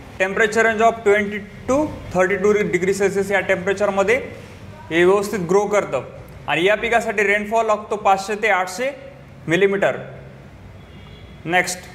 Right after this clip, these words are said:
soil. आता आपण पाहू या पिकासाठी soil कशा प्रकारची लागते. Soil should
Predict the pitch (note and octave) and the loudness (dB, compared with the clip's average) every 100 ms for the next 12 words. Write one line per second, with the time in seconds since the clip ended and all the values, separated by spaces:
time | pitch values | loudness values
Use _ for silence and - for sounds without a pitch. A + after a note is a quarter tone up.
0 | - - - - - G3+ F3 A#2+ - - | -18 -18 -16 -10 0 2 2 -4 -10 -16
1 | - - - - - - - - - - | -20 -20 -20 -20 -20 -20 -20 -20 -20 -18
2 | - - - - D#3 D#3+ A3 B3 A3+ A#3+ | -18 -18 -18 -6 0 4 4 2 2 4
3 | A#3 A#3 A3+ A#3+ A#3 A#3 A3 G#3+ A3 G#3+ | 6 4 0 -2 -2 -6 0 2 2 -2
4 | G3 G#3 F#3+ F#3 D#3 C#3 - B2+ - - | 0 0 2 2 2 -2 -4 -12 -14 -18
5 | - - - G3+ G#3+ B3 A#3 A#3+ | -18 -12 -2 2 2 2 -2 -2